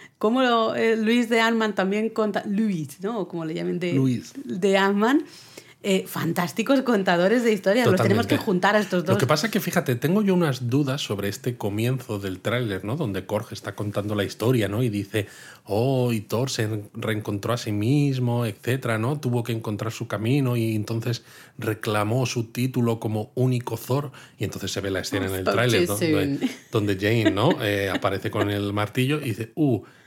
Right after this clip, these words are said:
Speaker 2: hablé demasiado pronto", ¿no? Y me parece incluso demasiado largo porque encaja muy bien eso que se nos muestra en el tráiler con las escenas, ¿no? El
Speaker 1: Sí.
Speaker 2: spoke too soon, el hablé
Speaker 1: La,
Speaker 2: demasiado pronto,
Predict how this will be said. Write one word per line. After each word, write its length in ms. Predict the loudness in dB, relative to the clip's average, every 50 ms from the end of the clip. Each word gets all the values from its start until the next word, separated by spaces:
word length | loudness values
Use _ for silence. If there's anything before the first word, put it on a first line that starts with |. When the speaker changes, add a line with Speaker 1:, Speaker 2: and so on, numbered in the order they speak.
| _ -2
Speaker 2:
hablé 280 | 0 2 2 4 4
demasiado 500 | 4 2 2 0 0 -2 -2 -2 -4 -4
pronto", 340 | -4 -2 -2 -2 -2 -2 0
¿no? 160 | 2 2 0 0 -2 -4 -4 -4 -4 -6 -6 -6 -6 -2
Y 280 | 0 0 0 0 -2 -6 -12 -6
me 220 | 0 2 2 4
parece 280 | 4 2 2 4 4 4
incluso 300 | 4 4 2 0 2 0
demasiado 480 | 2 0 0 -2 -2 -2 -2 -2 0
largo 300 | -2 0 0 0 0 0
porque 360 | 0 -2 0 -2 -2 -4 -2 0
encaja 440 | 2 2 2 2 0 -2 0 0 2
muy 180 | 4 4 4
bien 380 | 4 4 4 2 2 0 -4 -10 _ _ _ _ -4
eso 340 | -2 -2 -2 -2 -2 -4 -2
que 140 | -2 -2 -2
se 160 | 0 0 0
nos 120 | 0 2
muestra 340 | 2 0 0 -2 -2 -2 0
en 60 | 0
el 140 | 2 0 -2
tráiler 440 | -4 -4 -4 -2 -2 -2 -4 -4 -4
con 180 | -4 -4 -4
las 220 | -4 -6 -10 -10 -10
escenas, 540 | -10 -6 -2 0 0 0 0 -2 -4 -4 -2
¿no? 180 | 0 0 0 0
El 180 | -4 -6 -8 -8
Speaker 1:
Sí. 60 | -10 -6 -2
Speaker 2:
spoke 260 | 0 0 0 0 -2
too 100 | -4 -4
soon, 300 | -2 2 2 4 4 4
el 120 | 2 0 -2
hablé 240 | -2 -2 0 2 2
Speaker 1:
La, 40 | 2
Speaker 2:
demasiado 380 | 2 2 0 2 2 2 4
pronto, 280 | 4 2 2 2 0